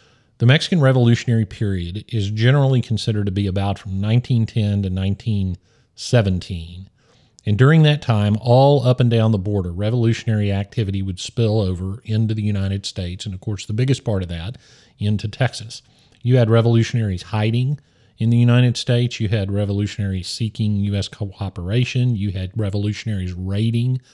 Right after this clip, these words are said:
into the United States to steal, steal supplies. You had revolutionaries, uh, raiding into the United States, or coming into the United States to recruit fighters. Uh, you had, uh, the famous, of course, Pancho Villa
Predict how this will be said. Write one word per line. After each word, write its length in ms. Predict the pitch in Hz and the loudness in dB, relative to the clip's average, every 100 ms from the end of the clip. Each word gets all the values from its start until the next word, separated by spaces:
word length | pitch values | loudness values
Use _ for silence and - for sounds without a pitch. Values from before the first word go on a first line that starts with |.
| _ _ | _ _
into 240 | 117 110 110 | 0 2 4
the 80 | |
United 400 | 107 107 110 107 | 2 4 4 2
States 420 | - - 110 107 - | -2 -2 -2 -2 -6
to 120 | 101 | -10
steal, 360 | - 101 95 - | -6 -6 -6 -8
steal 380 | - 117 104 101 | -8 -4 -4 -4
supplies. 640 | 92 - 117 123 131 113 | -8 -6 -2 0 0 0
You 160 | 107 104 | -2 -2
had 400 | 110 98 95 - _ _ _ | -2 -4 -6 -10 _ _ _
revolutionaries, 1080 | 117 110 110 113 - 107 104 101 95 - - - | 0 4 4 2 0 -2 0 -2 -4 -8 -12 -6
uh, 220 | 101 92 | -6 -4
raiding 460 | 98 110 113 117 107 | 0 4 4 4 4
into 220 | 104 101 | 2 2
the 80 | 104 | 0
United 420 | 101 104 101 - | 2 0 0 -4
States, 280 | - 110 101 | -2 -2 0
or 140 | 104 | -2
coming 360 | - 151 147 101 | 2 4 4 4
into 160 | 95 | 2
the 80 | 95 | -2
United 340 | 95 98 98 | -2 -2 -2
States 320 | - 104 104 - | -4 -6 -6 -8
to 80 | 95 | -12
recruit 560 | 85 - 113 131 170 - _ _ _ _ _ | -12 -8 -2 -2 -4 -12 _ _ _ _ _
fighters. 560 | - 117 117 143 135 131 | -2 0 2 2 -2 -6
Uh, 220 | 107 95 | -4 -4
you 220 | 92 117 110 | -2 0 0
had, 440 | 110 101 98 98 | 0 0 -2 -4
uh, 160 | 98 92 | -4 -4
the 120 | 92 | -6
famous, 400 | - 117 113 - | 0 2 2 0
of 80 | 98 | -6
course, 240 | 113 107 | -4 -4
Pancho 300 | - 110 110 | -2 -4 -2
Villa 320 | 101 110 101 | -2 -2 -2